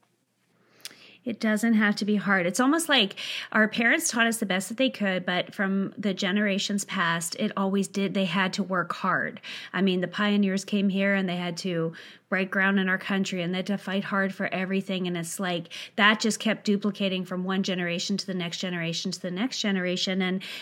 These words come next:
somehow now we're understanding that there's something different possible. It doesn't have to be hard. It can be easier than we think. We just have to kind of tap into that, get present, listen to the whispers, and act on them. Is that,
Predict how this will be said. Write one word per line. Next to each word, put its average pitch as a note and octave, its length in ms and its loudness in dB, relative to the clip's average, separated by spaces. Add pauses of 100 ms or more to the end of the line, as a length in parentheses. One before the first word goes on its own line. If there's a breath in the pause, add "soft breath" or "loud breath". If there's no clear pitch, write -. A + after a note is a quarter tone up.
somehow G#3 460 4
now G3 280 4
we're G3 280 2
understanding G3 640 2
that F3 180 -6
there's F3+ 240 -2
something A3 480 2
different F#3+ 460 -2
possible. E3+ 560 -4
It D3 200 -2
doesn't F3+ 360 -2
have E3+ 300 -2
to A#3 100 -4
be G3 140 0
hard. E3+ 300 -2
It E3 120 -4
can F#3 180 -4
be F3 360 -2 (420 loud breath)
easier G3+ 420 4
than F3+ 220 -2
we D#3+ 120 -4
think. F3 460 -4
We F#3+ 120 -4
just F3 180 -4
have F3 220 -4
to F3+ 100 -4
kind F3 220 -6
of D#3+ 80 -6
tap E3 320 -4
into G3 220 0
that, F3 200 -2
get D#3+ 160 -6
present, F3+ 560 -4
listen F#3 300 -2
to F3 80 -4
the E3+ 100 -4
whispers, E3+ 420 -4
and E3+ 120 -4
act C4 260 0
on C#3+ 140 -2
them. C#3+ 180 -2
Is D#3+ 140 -8
that, E3 260 2